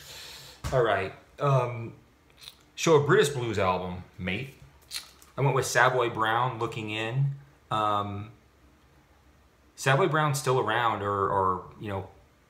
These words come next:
the leader, Kim Simmons, is still, still churning out stuff, so he keeps on going. Savoy Brown, great, great, uh, British blues band. That, um, one of my favorites.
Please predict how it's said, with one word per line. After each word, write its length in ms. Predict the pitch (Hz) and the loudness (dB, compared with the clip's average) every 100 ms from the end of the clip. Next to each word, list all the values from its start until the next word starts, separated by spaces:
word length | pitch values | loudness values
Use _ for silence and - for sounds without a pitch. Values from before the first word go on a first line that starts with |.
| - | -8
the 80 | |
leader, 340 | 107 110 117 107 | -6 -2 -2 -4
Kim 340 | - 113 104 | -4 -8 -8
Simmons, 720 | 98 110 110 92 90 85 - | -6 -6 -6 -6 -8 -10 -14
is 80 | 92 | -12
still, 540 | - - 98 90 90 - | -12 -4 -4 -2 -8 -12
still 400 | - - 98 90 | -16 -6 -4 -4
churning 380 | - - 95 90 | -8 -6 -6 -4
out 180 | 85 80 | -6 -6
stuff, 380 | - 92 87 - | -8 -6 -6 -8
so 360 | - 90 85 123 - - - _ - _ | -8 -8 -8 -12 -20 -20 -20 _ -20 _
he 80 | 110 | -16
keeps 300 | 107 139 135 | -8 -8 -4
on 160 | 101 101 | -4 -4
going. 340 | 101 92 87 85 - - - - - _ _ _ | -4 -4 -6 -12 -18 -20 -20 -20 -20 _ _ _
Savoy 340 | - 107 107 107 | -6 0 2 0
Brown, 340 | 101 101 90 | 0 -2 -2
great, 580 | 92 98 98 - - - | 0 -2 -2 -8 -20 -14
great, 300 | - 98 92 | -4 -2 0
uh, 220 | 90 87 - | -4 -6 -4
British 300 | 95 92 - | -4 -4 -8
blues 220 | 98 92 | -10 -10
band. 340 | 90 87 85 | -10 -10 -10
That, 160 | 85 - - - _ _ - - - - - - | -12 -16 -20 -20 _ _ -20 -20 -20 -20 -20 -14
um, 420 | 107 101 95 95 98 - - - _ - | -10 -8 -8 -10 -14 -20 -20 -20 _ -8
one 120 | 98 | -4
of 40 | |
my 160 | 92 95 | -2 -4
favorites. 640 | - 87 87 87 - - | -4 -6 -6 -10 -14 -18